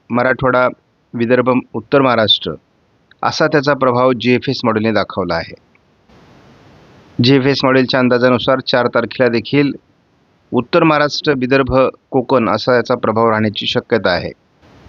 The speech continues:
गुजरातवर पुन्हा एकदा त्याचा प्रभाव निर्माण होत असून पाच तारखेला गुजरातच्या भागात आणि मध्य प्रदेश, राजस्थानच्या काही भागात त्याचा अधिक प्रभाव निर्माण होऊ शकतो. त्या दरम्यान कोकण किनारपट्टीला देखील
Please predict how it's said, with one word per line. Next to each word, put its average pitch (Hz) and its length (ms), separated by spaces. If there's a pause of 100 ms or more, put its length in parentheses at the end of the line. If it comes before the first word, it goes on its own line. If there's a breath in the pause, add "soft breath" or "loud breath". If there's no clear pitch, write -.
(1300)
गुजरातवर 151 520
पुन्हा 139 360
एकदा 139 240
त्याचा 135 280
प्रभाव 127 360
निर्माण 127 340
होत 139 140
असून 113 380 (1700)
पाच 151 280
तारखेला 151 500 (260)
गुजरातच्या 131 500
भागात 117 460
आणि 120 220
मध्य 120 300
प्रदेश, 127 460
राजस्थानच्या 117 600
काही 117 120
भागात 110 380 (720)
त्याचा 123 300
अधिक 127 300
प्रभाव 131 280
निर्माण 123 320
होऊ 113 100
शकतो. 117 340
त्या 131 160
दरम्यान 117 380
कोकण 123 360
किनारपट्टीला 131 680
देखील 113 400